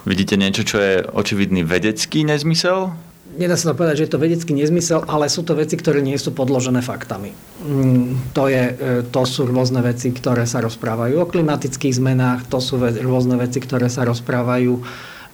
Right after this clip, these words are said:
Speaker 2: o napríklad, že, e, Brusel zakazuje, e, vysavače alebo, o, toustovače alebo, ja neviem, nejaké takéto veci.
Speaker 1: A odkiaľ to plynie, že ľudia medzi sebou si rozprávajú veci, ktoré nie sú podložené faktami?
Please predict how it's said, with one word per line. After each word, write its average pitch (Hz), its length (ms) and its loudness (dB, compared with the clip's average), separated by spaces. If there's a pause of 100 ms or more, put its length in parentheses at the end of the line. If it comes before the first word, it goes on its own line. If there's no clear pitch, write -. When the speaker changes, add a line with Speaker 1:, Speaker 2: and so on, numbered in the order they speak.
(160)
Speaker 2:
o 143 320 0
napríklad, 131 640 0
že, 127 160 0
e, 131 160 2 (320)
Brusel 131 560 0
zakazuje, 127 720 0
e, 123 180 0 (300)
vysavače 127 800 0
alebo, 123 480 0
o, 123 320 0 (400)
toustovače 127 880 0
alebo, 123 400 0
ja 123 80 -2
neviem, 120 640 0
nejaké 123 400 -4
takéto 123 400 -4
veci. 139 320 -2 (160)
Speaker 1:
A 110 80 -2
odkiaľ 170 240 0
to 135 160 2
plynie, 90 400 0
že 87 160 0
ľudia 90 240 0
medzi 90 240 -2
sebou 92 320 0
si 101 160 -2
rozprávajú 87 720 0
veci, 90 240 -2
ktoré 92 240 0
nie 90 320 2
sú 87 320 -4
podložené 87 720 0
faktami? - 480 -2